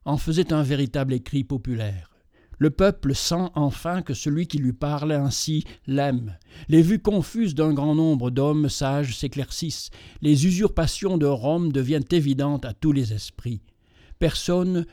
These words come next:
ne doute plus à Wittenberg que le pape ne soit l'antéchrist. La cour de l'électeur elle-même, si circonspecte, si timide,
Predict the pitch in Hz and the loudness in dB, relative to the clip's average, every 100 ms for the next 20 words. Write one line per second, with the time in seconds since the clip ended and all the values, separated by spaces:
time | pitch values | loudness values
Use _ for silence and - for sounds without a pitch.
0 | _ - 131 156 - 160 170 131 131 156 | _ -4 2 2 2 2 4 4 0 0
1 | 143 131 135 143 131 - 131 117 107 135 | 0 2 0 -2 -4 -8 -6 -6 -4 -6
2 | 135 - 123 123 - 131 120 110 123 107 | -4 -4 0 0 0 -2 -2 -4 -6 -4
3 | - 113 - - 110 - - _ - - | -6 -6 -12 -14 -16 -16 -20 _ -8 -2
4 | 147 240 226 185 160 156 139 - 156 127 | 0 2 2 4 4 4 2 2 2 2
5 | 123 131 131 110 101 98 - - - - | 2 4 2 0 -2 -6 -12 -20 -16 -8
6 | - 180 147 190 - 165 139 - 139 120 | 0 2 2 0 0 0 -2 -4 -4 -4
7 | - 123 110 - 139 170 185 185 120 110 | -8 -8 -8 -6 0 2 4 2 0 -6